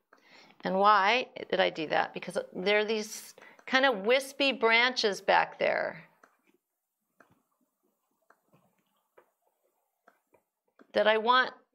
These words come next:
to hint at. And the blue spruce is perfect. See that? Right there. I get to say those branches without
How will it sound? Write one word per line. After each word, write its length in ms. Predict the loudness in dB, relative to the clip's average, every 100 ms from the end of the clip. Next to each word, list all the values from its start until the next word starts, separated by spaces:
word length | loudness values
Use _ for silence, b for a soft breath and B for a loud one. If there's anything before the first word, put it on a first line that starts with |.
| -6
to 120 | -6
hint 460 | -4 0 0 0 -2
at. 340 | 2 4 2 -2 -10 -20 _ _ _ _ _ _ _ _ _ _ _ _ _ _
And 140 | -4 -2
the 60 |
blue 400 | -4 -4 -2 -2
spruce 420 | -4 -2 -2 0
is 160 | 0 -2 -6
perfect. 1040 | -4 4 4 4 0 0 0 -4 -14 -18 _ _ _ _ -20 _ _ _ _ -20 _ _ _ _ _ _ _ _ _ _ _ _ -20 _ _ _
See 200 | -8 -2
that? 320 | 2 2 0 -6 _ _ b b b b b
Right 240 | -4 -2 2
there. 380 | 2 2 -2 -12 -2
I 100 | -2
get 260 | 2 0 -2
to 80 | -6
say 360 | 0 4 4
those 240 | 4 0 -2
branches 840 | 0 2 2 0 0 0 0 -4
without 640 | -4 2 4 4 2 -2